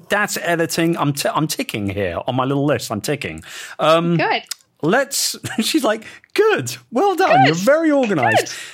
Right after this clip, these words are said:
Speaker 2: Good. <laughs>
Speaker 1: Let's, let's talk views, likes, comments, subscribes, notifications.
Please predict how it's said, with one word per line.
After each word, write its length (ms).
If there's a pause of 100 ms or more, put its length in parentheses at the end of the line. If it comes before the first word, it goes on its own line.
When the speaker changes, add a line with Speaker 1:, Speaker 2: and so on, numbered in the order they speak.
(260)
Speaker 2:
Good. 100
<laughs> 0
Speaker 1:
Let's, 420 (300)
let's 400
talk 640 (180)
views, 800 (120)
likes, 680 (200)
comments, 760
subscribes, 1080
notifications. 1200